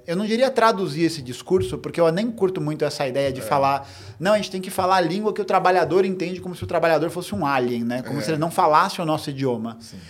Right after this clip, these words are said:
Speaker 1: Eu acho que é muito mais de trazer, é, essa perspectiva pra análise material,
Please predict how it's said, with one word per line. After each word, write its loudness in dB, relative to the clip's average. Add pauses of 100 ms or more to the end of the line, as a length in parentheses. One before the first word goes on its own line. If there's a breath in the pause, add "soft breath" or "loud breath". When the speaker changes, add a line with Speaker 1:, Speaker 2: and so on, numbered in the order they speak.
(160 loud breath)
Speaker 1:
Eu -4
acho -4
que 2
é 6
muito -2
mais 0
de -8
trazer, 0 (280 loud breath)
é, 0
essa -4
perspectiva -2
pra 4
análise 2
material, 2